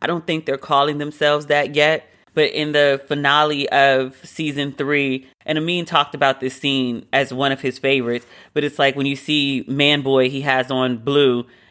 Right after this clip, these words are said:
and when you see, what's the other guy's name? The crazy dude. But when you see the crazy dude, he and all his friends have on red. Like, I caught that when I first watched it, and I was like,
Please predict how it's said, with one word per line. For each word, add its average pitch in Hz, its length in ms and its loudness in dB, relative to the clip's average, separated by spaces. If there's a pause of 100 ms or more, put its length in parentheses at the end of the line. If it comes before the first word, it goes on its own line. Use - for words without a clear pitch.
and 131 160 -2
when 135 140 0
you 135 140 -2
see, 131 540 -4 (480)
what's 208 120 -12
the - 140 -6
other 160 160 0
guy's 131 320 0
name? 123 240 -2
The 127 80 -4
crazy 151 340 2
dude. 113 320 -2 (540)
But 156 80 2
when 165 80 2
you 170 60 -2
see 196 120 -6
the 175 100 -2
crazy 185 360 0
dude, 139 300 -2
he 165 120 -2
and 151 80 2
all 147 140 2
his 147 160 -4
friends 139 320 -4
have 127 180 0
on 120 220 -4
red. 110 300 2
Like, 120 140 -4
I 131 60 2
caught 135 320 0
that 123 160 0
when 120 120 -6
I 120 60 -4
first 123 280 -4
watched 123 340 0
it, 110 100 -2
and 120 120 -6
I 123 80 -2
was 120 120 -10
like, 95 220 -6